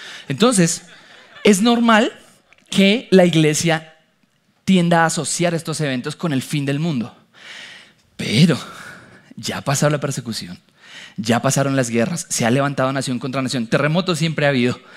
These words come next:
Entonces, ¿qué falta? Bueno, Israel no ha vuelto a ser una nación oficialmente, están luchando por eso, o no, o no ha regresado a su tierra como tal. Y hay algún par de señales que todavía no se han cumplido, pero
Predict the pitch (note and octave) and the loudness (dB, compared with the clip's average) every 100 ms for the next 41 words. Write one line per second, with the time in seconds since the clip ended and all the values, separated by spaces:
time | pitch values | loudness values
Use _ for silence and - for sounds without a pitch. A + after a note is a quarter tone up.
0 | - - - _ - C3 B2+ E3+ F3 G3 | -20 -20 -20 _ -6 -2 2 2 4 2
1 | G3 - - D#3+ D#3 - G3 G#3+ A3 - | 0 -8 -6 -2 -2 -4 -6 -2 -2 0
2 | D3 - C#3 D3 D#3+ B2+ A#2+ A#2 A2+ B2 | -2 -2 -6 -4 -4 -4 -4 0 2 2
3 | C#3+ - - - - D3+ D3 D#3 D3+ D3+ | 0 -6 -20 -20 -8 -4 0 2 4 2
4 | D3+ - - _ - C#3+ D#3+ D3+ D3+ C#3+ | -2 -10 -20 _ -8 0 0 2 -2 -2
5 | D3 D3 D3+ C3+ C#3+ C3+ C3+ D3 B2+ A#2 | -2 -2 -2 -2 -2 -4 -4 -6 -4 -4
6 | A#2 A3+ A3 F#3 C3 B2 B2+ B2 C#3 C3 | 0 0 0 -2 -4 -6 -6 -8 -8 -4
7 | E3+ A3+ - G3 - _ _ - - - | 2 2 2 -2 -4 _ _ -20 -20 -20
8 | - - D#3+ D3+ C#3+ D3 C#3+ D#3+ D#3+ C3 | -6 0 2 2 0 0 2 2 0 0
9 | E3 B3+ F#3 - A#2 A#2+ A2+ A#2 B2+ A2+ | -2 -2 -4 -6 -6 -2 -2 -4 -6 -8
10 | A2+ G#2+ C#3+ E3+ - _ _ _ - - | -4 -2 -2 -4 -12 _ _ _ -20 -20
11 | - - _ _ G#3+ G3+ F#3 G#3+ A3 A3+ | -20 -20 _ _ 4 6 6 4 2 0
12 | A#3+ G#3+ - _ A3+ G#3+ G#3 A3+ A3+ G3+ | -2 -2 -8 _ 0 0 2 0 2 2
13 | F3 F3+ F3+ F#3+ E3 D#3 F3+ F3 F#3 F#3 | 2 2 0 -4 -4 -2 -4 -4 -4 -2
14 | F3+ - A#3 A3+ D3 | -2 0 0 0 -2